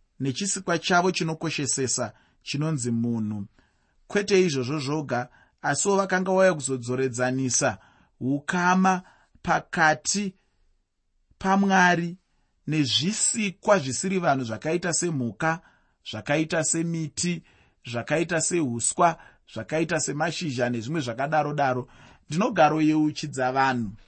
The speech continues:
kuti Jesu vasati vauya panyika ino kuzoita basa ravo rokudzoredzanisa,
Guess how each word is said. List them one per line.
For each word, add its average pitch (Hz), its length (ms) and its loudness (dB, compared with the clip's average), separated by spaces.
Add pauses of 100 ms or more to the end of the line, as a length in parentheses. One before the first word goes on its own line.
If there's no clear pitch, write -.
(320)
kuti 175 300 -4
Jesu 135 680 0 (560)
vasati 190 580 2
vauya 180 300 0
panyika 127 440 -2
ino 135 340 0 (840)
kuzoita 151 500 2
basa 151 320 2
ravo 185 280 4
rokudzoredzanisa, 120 1160 -2